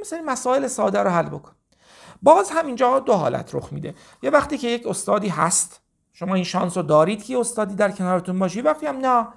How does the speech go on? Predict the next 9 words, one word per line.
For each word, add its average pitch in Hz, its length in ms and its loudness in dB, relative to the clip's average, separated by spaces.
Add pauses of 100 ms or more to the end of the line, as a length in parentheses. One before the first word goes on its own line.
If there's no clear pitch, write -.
(160)
ندارید، 202 520 2
یا 220 100 2
اون 220 100 0
شخصی 214 320 -4
که 208 80 -6 (300)
دوست، 196 260 -10
استادتون 202 540 0
هست 269 280 -2
زیاد 226 220 4